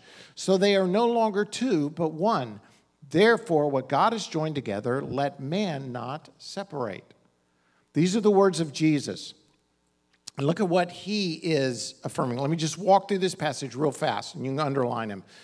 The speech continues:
First, gender is God's idea. God made them male and female. Not only is gender God's idea, but marriage is God's idea, which I've just tried to point out to you in the whole first,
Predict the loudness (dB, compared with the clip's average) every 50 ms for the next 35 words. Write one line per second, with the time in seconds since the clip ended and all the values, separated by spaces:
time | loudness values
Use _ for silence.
0 | -20 -20 -20 _ _ -20 -12 -12 -12 -12 -8 0 0 0 0 0 -4 -2 4 4
1 | 4 4 4 2 2 2 2 0 2 2 2 2 2 2 2 2 2 2 2 0
2 | -2 -2 -2 -4 -8 -16 _ _ _ _ _ _ _ _ _ _ _ _ _ _
3 | _ _ _ _ _ _ 0 2 4 4 4 4 2 0 0 0 0 0 0 0
4 | 0 0 -4 -6 -10 -12 -10 -4 2 6 6 6 8 6 4 2 0 -4 -10 -16
5 | -20 -20 _ -10 -6 -4 -4 -4 -4 -4 -6 -8 -12 -16 -20 _ _ _ -16 -8
6 | -4 -2 -2 0 0 -2 -4 -4 -6 -10 -16 -20 _ _ _ _ _ _ _ _
7 | _ _ _ _ _ -20 _ _ -2 0 2 4 4 4 2 4 2 2 0 0
8 | 0 2 2 2 4 2 0 2 4 4 4 4 2 2 0 2 2 2 0 2
9 | 0 0 0 2 2 2 2 2 0 0 -2 -6 -8 -6 -2 0 2 2 2 0
10 | -2 -2 -2 -2 -2 -4 -4 -2 -2 -4 -4 -4 -6 -8 -8 -8 -18 _ _ -4
11 | -2 -2 -2 -2 -4 -8 -8 -10 -8 -8 -6 -6 -8 -8 -10 -10 -8 -6 -6 -6
12 | -4 -6 -6 -6 -6 -8 -8 -8 -8 -6 -4 -4 -4 -6 -10 -12 -14 _ -20